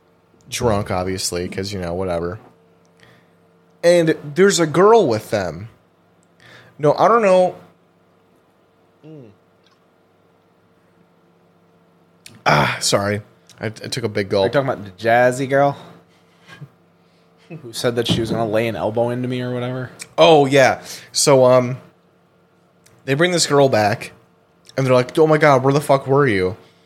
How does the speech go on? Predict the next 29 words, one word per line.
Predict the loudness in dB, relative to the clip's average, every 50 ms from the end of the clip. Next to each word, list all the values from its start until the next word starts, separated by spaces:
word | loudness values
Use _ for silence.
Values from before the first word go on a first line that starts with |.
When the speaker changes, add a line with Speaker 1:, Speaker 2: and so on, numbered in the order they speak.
| _ _ _ _ _ _ -2
Speaker 1:
That | 0 0
was | 2 2 0
like, | 0 0
"I | 0
told | 0 0 0 0 0 2
Ben | 2 2 2 2 0 0 0
that | 0 0 2 2 0 0
I | -2 -4
was | -4 -4
going | -4 -4 -2 -2
back | -2 -4
to | -4 -6
the | -6
hotel | -6 -6 -4 -2 0 0 0
room." | 0 -2 -4 -6 -8 -10 -12 -16 -20 _ -8
And | -4
everybody | -2 0 2 2 2
looks | 2 0 -2 -2
at | -4 -4 -2
Ben, | -2 0 0 -2 -2 -6 -8 -12 -14 -20 _ _ _ _ _
and | -2 0 0 0 0
Ben | 2 2 2 2
has | 0 0 -2 -2 -2
no | 0 2 2 2 2
recollection | 2 0 0 0 0 0 0 0 -2 -6 -8 -8
of | -6 -4
this | -4 -4 -4 -6 -6
at | -6 -4 -4 -2 -2
all. | -2 -2 -2 -2 -4 -6 -8